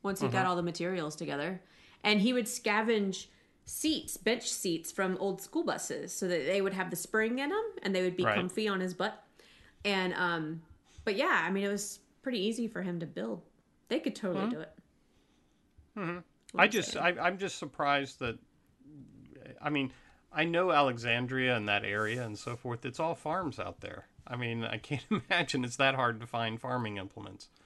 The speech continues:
Speaker 1: Is Alexandria really? 'Cause I feel
Speaker 2: Yes.
Speaker 1: like a lot of people I know who live in D C or who work in
Speaker 2: Mm-hmm.
Speaker 1: D C live in Alexandria.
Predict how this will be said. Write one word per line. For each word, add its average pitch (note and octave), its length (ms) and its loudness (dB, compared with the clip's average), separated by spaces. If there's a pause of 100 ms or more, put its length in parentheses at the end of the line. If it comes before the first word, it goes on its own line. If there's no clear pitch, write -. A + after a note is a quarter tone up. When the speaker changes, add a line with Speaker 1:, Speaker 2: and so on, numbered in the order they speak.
(440)
Speaker 1:
Is D4 200 2
Alexandria D4 920 2
really? C#4 800 4 (360)
'Cause D4+ 140 6
I E4+ 120 8
feel F#4+ 260 4
Speaker 2:
Yes. G4 120 4
Speaker 1:
like F4+ 360 4
a A3+ 60 2
lot G3+ 220 4
of B3 80 2
people D4 220 4
I D4+ 100 4
know C#4+ 220 4
who B3+ 140 2
live A#3 180 2
in A3+ 100 4
D A3 200 0
C G#3+ 360 2
or G#3 100 4
who A#3 140 4
work A3 220 0
in G#3 100 4
Speaker 2:
Mm-hmm. G#3 80 2
Speaker 1:
D G3 40 2
C G3+ 240 2
live F3+ 180 2
in F3+ 80 2
Alexandria. D#3 680 -2